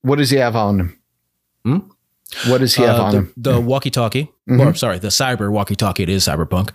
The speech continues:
Speaker 1: Mm-hmm.
Speaker 2: uh, as well as his security pass.
Speaker 1: I take that. I take
Speaker 2: Hmm.
Speaker 1: that. Any weapons?
Speaker 2: Uh, no guns.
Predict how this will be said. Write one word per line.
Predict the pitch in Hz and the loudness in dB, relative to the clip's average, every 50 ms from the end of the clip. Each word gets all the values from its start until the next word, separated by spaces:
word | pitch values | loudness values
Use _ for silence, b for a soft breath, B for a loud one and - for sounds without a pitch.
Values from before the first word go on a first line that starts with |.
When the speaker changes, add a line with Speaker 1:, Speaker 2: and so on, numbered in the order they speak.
| B B B | B B B
Speaker 1:
Mm-hmm. | B 123 120 135 135 127 | B 2 4 2 2 2
Speaker 2:
uh, | 123 123 120 120 117 | 0 -2 0 0 -2
as | 117 113 113 | -2 -2 -2
well | 127 131 131 | -2 -2 -2
as | 123 - | -2 -4
his | - 127 120 123 127 120 104 | -4 -2 0 0 0 0 0
security | - 117 - 127 120 104 95 | -2 -2 -2 -2 -2 -2 -2
pass. | - 95 87 82 73 73 - - - _ _ _ _ _ _ _ _ _ _ _ _ _ - - _ | -2 -2 -4 -2 -2 -2 -4 -4 -6 _ _ _ _ _ _ _ _ _ _ _ _ _ -14 -14 _
Speaker 1:
I | - - _ | -20 -10 _
take | - 120 104 98 - | -4 -4 -4 -2 -2
that. | 120 113 120 131 - - | -2 0 0 -2 -2 -2
I | 117 110 | -4 -4
take | - - 110 104 | -2 -2 -4 -2
Speaker 2:
Hmm. | - - | 0 2
Speaker 1:
that. | 120 120 127 - - _ | 2 2 0 -2 -6 _
Any | - 120 117 117 110 | -4 -2 0 2 2
weapons? | 107 117 117 - - 196 190 - - - _ _ _ _ _ _ _ _ _ _ _ _ - B B B B B B B B B _ - | 2 0 0 0 0 0 0 0 -4 -10 _ _ _ _ _ _ _ _ _ _ _ _ -16 B B B B B B B B B _ -4
Speaker 2:
Uh, | 123 127 127 127 127 127 123 123 120 113 - | -2 -2 0 0 0 -2 -2 -2 -4 -4 -4
no | 135 123 123 143 170 | -4 -2 -2 -2 -2
guns. | 151 143 135 110 73 64 52 - - - - | -2 -2 -4 -4 -6 -6 -6 -6 -6 -6 -8